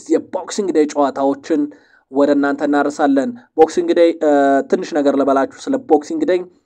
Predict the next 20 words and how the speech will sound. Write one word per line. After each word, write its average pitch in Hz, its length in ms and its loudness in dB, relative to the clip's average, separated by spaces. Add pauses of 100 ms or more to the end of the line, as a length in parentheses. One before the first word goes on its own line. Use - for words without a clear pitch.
(340)
ቦክሲንግ 349 400 2
ዴይ 143 160 2
የሚባልበት 139 720 -2
ምክንያት 185 480 -4
ዋናው፣ 226 440 2 (580)
እ፣ 131 80 -2 (240)
የገና 143 520 0
ወቅት 139 220 -4
ነውና 135 360 -2
በዚህ 151 300 -8
ሰዓት 135 300 -2
በትንሽዬ 151 520 -2 (160)
ሳጥን 160 380 -4
በምትመስል 139 540 -4
ነገር፣ 143 300 2 (600)
እ፣ 131 200 -2
ስጦታ 175 420 -4
ይሰጣጣሉና 143 800 0 (120)
ፈረንጆቹ 139 560 -2
ለገና። 156 360 2